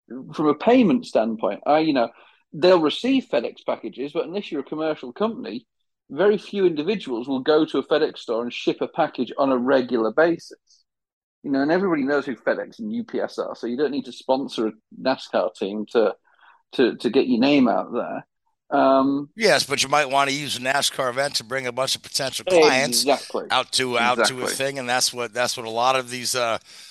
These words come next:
Speaker 2: sponsors are do. Like, hey,
Speaker 1: Yep.
Speaker 2: I mean, remember Penske had Fitz-, Fitzgerald, um, glider kits, right?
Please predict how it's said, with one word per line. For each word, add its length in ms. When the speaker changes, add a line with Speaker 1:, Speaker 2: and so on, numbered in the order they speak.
Speaker 2:
sponsors 500
are 80
do. 240
Like, 260
hey, 180
Speaker 1:
Yep. 120
Speaker 2:
I 20
mean, 200
remember 320
Penske 440
had 280
Fitz-, 380
Fitzgerald, 1040
um, 480
glider 380
kits, 560
right? 260